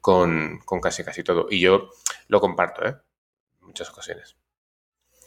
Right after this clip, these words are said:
Llegamos también un poco a la parte de la que le damos un poco más de vuelta. Es decir, eh, ya sabemos, em,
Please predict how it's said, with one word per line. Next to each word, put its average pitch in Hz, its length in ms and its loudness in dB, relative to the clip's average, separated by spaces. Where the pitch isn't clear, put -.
Llegamos 131 360 2
también 143 220 4
un 123 40 -2
poco 131 200 4
a - 20 6
la 117 120 2
parte 113 240 0
de 104 60 4
la 101 120 2
que - 80 -8
le 90 80 0
damos 87 220 -2
un 85 100 -4
poco 87 160 0
más 87 120 4
de 87 60 2
vuelta. - 520 -4
Es 92 280 2
decir, 87 420 0
eh, 92 120 0
ya 98 120 4
sabemos, 90 540 4
em, 82 680 0